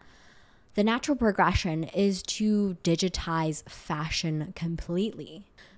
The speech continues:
Some brands have already begun to toy with this idea, and I'm going to run through a couple of examples. Muses have long been an important part of luxury fashion.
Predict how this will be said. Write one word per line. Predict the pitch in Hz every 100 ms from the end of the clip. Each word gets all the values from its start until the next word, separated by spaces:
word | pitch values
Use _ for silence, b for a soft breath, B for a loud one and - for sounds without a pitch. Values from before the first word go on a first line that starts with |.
| -
Some | - 247 277
brands | 180 156 156 170
have | - 196
already | 190 190 202 202
begun | 190 185 175 196 202
to | 156 - 196
toy | - 190 185
with | 175 170
this | 170
idea, | 160 156 147 127
and | 131 135 170 165
I'm | 180 202
going | 196 185
to | 175 175
run | 151 151
through | 156 147 139
a | -
couple | - - 135
of | 135 -
examples. | - 135 139 - - - -
Muses | 214 285 285 185 156
have | 175 185 170
long | 160 196 185 165 170
been | 165 165
an | 170 175
important | 165 - 180 - 170 -
part | - 175 165 -
of | - 156
luxury | 156 151 - 151
fashion. | - - 175 - 175